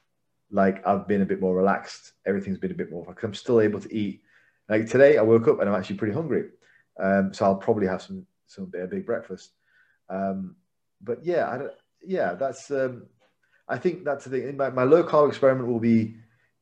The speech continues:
it'll be a bit up and down, I think. I don't think I'm gonna lose weight straight away. Um, but I think over the long term, it's probably gonna be quite helpful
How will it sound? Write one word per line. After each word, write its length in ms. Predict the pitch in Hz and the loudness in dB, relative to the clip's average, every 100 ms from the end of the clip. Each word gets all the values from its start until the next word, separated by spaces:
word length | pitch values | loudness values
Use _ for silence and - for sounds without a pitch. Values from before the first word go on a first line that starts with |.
| _ | _
it'll 140 | 120 | 4
be 140 | 117 160 | 6 6
a 60 | |
bit 140 | 135 143 | 6 4
up 160 | - | 0
and 120 | 127 117 | 0 4
down, 240 | 110 104 | 4 4
I 80 | 95 | 2
think. 220 | 98 95 | 0 -2
I 100 | 101 | 0
don't 220 | 110 131 | 2 2
think 140 | 123 110 | 0 -2
I'm 60 | |
gonna 120 | 110 | 0
lose 280 | 107 110 107 | 2 2 2
weight 180 | 104 - | 0 0
straight 300 | - 104 98 | -2 -2 0
away. 260 | 95 113 123 - _ _ _ _ _ _ _ | 0 0 -2 -16 _ _ _ _ _ _ _
Um, 480 | 98 98 98 98 - | 0 2 2 0 -4
but 520 | 101 92 117 101 - - | -10 2 6 6 2 -6
I 140 | 101 | -6
think 180 | 98 113 | 0 2
over 180 | 117 107 | 2 2
the 60 | |
long 260 | 107 139 135 | 4 4 2
term, 220 | 110 98 | -2 -2
it's 120 | 92 | -2
probably 260 | - 117 104 | 0 0 2
gonna 120 | 101 | 0
be 80 | 98 | 0
quite 220 | 98 - | 0 0
helpful 480 | 110 104 98 95 - | 0 -2 -2 -4 -6